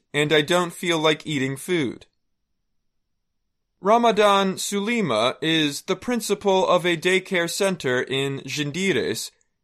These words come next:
in northwest Syria. He said the daycare opened last year to help children suffering from the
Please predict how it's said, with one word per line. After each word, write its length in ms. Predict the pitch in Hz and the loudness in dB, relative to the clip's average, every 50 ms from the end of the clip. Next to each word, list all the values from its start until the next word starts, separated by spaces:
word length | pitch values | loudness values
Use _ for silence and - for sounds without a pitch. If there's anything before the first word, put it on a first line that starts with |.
| _ - | _ -6
in 160 | 160 160 160 | -4 -2 0
northwest 520 | 165 156 151 151 151 156 151 151 151 - | 2 2 0 0 2 0 0 0 0 -4
Syria. 580 | - - 175 170 160 151 135 110 80 - - - _ _ _ _ _ _ _ _ _ _ _ _ _ _ _ _ _ _ | -4 -2 -2 0 0 0 0 0 -2 -4 -8 -12 _ _ _ _ _ _ _ _ _ _ _ _ _ _ _ _ _ _
He 120 | - 185 | -4 -2
said 540 | 180 - - 214 208 202 196 190 170 - 151 | 0 4 4 6 6 8 6 6 4 2 0
the 100 | 185 180 | -2 0
daycare 640 | 151 214 220 226 226 220 - 202 190 190 185 - | 4 4 4 4 4 4 2 2 4 4 4 2
opened 500 | - 190 190 185 185 180 175 165 156 - - - | 2 2 2 2 0 -2 -2 -2 -4 -8 -4 0
last 400 | 170 180 185 180 175 - - - | 2 4 4 4 2 0 -4 -4
year 400 | 202 214 185 151 117 117 110 - | -2 0 2 2 2 0 -2 -4
to 220 | - - 175 160 | -6 -6 -2 0
help 280 | 175 170 160 156 - - | 2 2 2 2 0 -4
children 480 | - 185 180 175 151 - 165 160 160 | -2 0 0 0 0 0 -4 -4 -4
suffering 640 | 156 - 202 180 175 - - 147 135 131 135 139 131 | -4 0 0 0 0 0 0 0 0 0 0 -2 -4
from 240 | - 151 147 147 | -2 -2 -2 0
the 120 | 147 160 | 0 -2